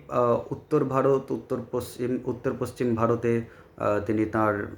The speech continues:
যে রাজ্য সাম্রাজ্য স্থাপন করেছিলেন এবং রাজ্য সাম্রাজ্য স্থাপনের ফলে তিনি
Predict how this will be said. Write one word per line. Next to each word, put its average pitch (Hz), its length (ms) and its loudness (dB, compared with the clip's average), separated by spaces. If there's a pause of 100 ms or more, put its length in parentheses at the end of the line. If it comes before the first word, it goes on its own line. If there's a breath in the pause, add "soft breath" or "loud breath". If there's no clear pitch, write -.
যে 98 300 0
রাজ্য 110 420 4
সাম্রাজ্য 120 560 2
স্থাপন 107 440 -4
করেছিলেন 104 560 -2
এবং 104 300 0
রাজ্য 98 280 0
সাম্রাজ্য 107 440 -4
স্থাপনের 107 520 -2
ফলে 110 320 2
তিনি 104 320 -2